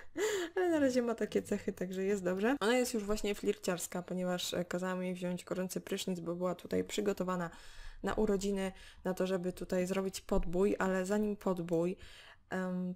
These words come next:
to czy na dworze, na zewnątrz się chyba nic, słuchajcie, nie zmieniło, bo wydaje mi się, że tak jak było, tak, e, tak, tak nic tutaj nie zmieniałam.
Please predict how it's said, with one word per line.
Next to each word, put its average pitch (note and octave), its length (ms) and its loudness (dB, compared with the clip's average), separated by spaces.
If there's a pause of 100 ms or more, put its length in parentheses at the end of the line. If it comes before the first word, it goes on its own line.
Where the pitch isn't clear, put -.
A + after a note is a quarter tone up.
(100)
to F#3+ 180 -4
czy - 240 -2
na C#4 160 4
dworze, A3+ 420 -2
na G#3+ 80 2
zewnątrz E4+ 380 2
się - 180 2
chyba E4+ 460 0
nic, B3+ 400 -2
słuchajcie, F#3+ 600 -2
nie F#3+ 160 0
zmieniło, F#3 840 0
bo G3 340 -2
wydaje G#3+ 320 2
mi G#3+ 140 2
się, G#3+ 100 -4
że G#3 120 -4
tak - 220 -4
jak G3+ 160 -2
było, G3+ 280 2
tak, - 360 -4
e, F#3 240 0
tak, F#3 220 -4
tak - 220 -8
nic G#3 180 -2
tutaj F#3+ 260 -4
nie F#3 140 -2
zmieniałam. G3 580 2